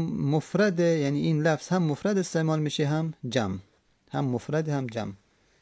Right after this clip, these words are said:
و یعنی با آوردن صفت مشخص می‌شه که این طرفا، طرفا او مثلاً واحدتون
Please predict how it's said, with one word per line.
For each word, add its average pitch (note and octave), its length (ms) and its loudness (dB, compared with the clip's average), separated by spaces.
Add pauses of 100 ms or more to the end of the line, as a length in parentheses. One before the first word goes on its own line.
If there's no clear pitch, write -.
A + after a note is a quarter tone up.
(1500)
و A2+ 540 -2 (280)
یعنی C3 400 -2
با B2+ 440 2 (800)
آوردن F#3 480 2
صفت F3+ 320 2
مشخص E3+ 520 0
می‌شه D#3 240 -2
که D#3 140 -6
این D#3+ 140 0
طرفا، C#3 560 0 (540)
طرفا A#2 440 0
او - 560 -2 (160)
مثلاً A#2 440 -4
واحدتون C#3+ 800 0